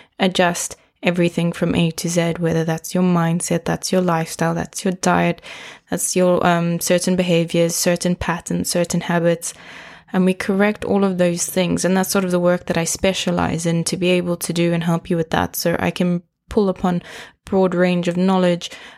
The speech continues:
um, or even refer you to people, um, who I think might be appropriate for you and your needs, um, and then get you there. So again, the purpose of this podcast is just every episode just to give a little bit of information out there, um, that,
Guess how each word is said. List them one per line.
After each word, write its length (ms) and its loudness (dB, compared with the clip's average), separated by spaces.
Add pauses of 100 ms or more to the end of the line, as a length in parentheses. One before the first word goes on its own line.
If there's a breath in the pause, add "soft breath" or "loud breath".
(100)
um, 240 -2
or 120 -2
even 280 2
refer 300 -2
you 180 2
to 160 -4
people, 500 -2 (140)
um, 300 0
who 100 2
I 100 2
think 240 0
might 260 0
be 120 -2
appropriate 580 0
for 240 -2
you 300 0
and 120 0
your 140 2
needs, 640 0 (580 loud breath)
um, 380 0
and 120 -2
then 140 0
get 180 -2
you 140 2
there. 280 2 (540 loud breath)
So 500 0 (500)
again, 420 4
the 60 4
purpose 440 0
of 100 -4
this 140 -6
podcast 520 -2
is 120 -2
just 240 0
every 240 0
episode 420 -2
just 260 -2
to 80 -4
give 140 0
a 60 4
little 260 2
bit 160 0
of 100 -2
information 720 0
out 260 -2
there, 360 0
um, 460 -2
that, 280 0